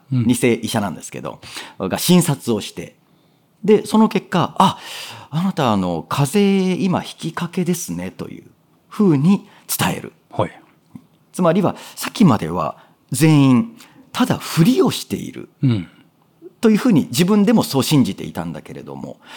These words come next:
Speaker 1: お、その後、「あ、実際風邪引きかけてますよ」というふうに
Speaker 2: はいはい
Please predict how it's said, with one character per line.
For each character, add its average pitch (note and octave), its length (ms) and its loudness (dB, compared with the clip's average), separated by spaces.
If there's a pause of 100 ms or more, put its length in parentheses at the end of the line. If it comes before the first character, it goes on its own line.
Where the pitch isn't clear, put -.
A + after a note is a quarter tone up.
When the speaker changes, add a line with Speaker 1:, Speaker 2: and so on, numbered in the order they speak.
(260)
Speaker 1:
お、 C3+ 240 4
そ A3 180 0
の A3+ 240 4
後、 B2 400 -4 (260)
「あ、 - 180 -2 (240)
実 D#3 240 -4
際 A#3 180 0
風 F#3+ 300 -2
邪 - 220 -4
引 G3 60 -8
き - 20 -18
か C4 120 -2
け C4 120 -4
て - 120 -4
ま G2 120 -2
す - 160 -8
よ」 F#2+ 140 -6
と - 140 -2
い - 100 -4
う - 20 -10
ふ - 160 -12
う - 60 -16
に - 180 -20
Speaker 2:
は G2 180 -2
い - 20 -8
は - 60 -10
い - 40 -12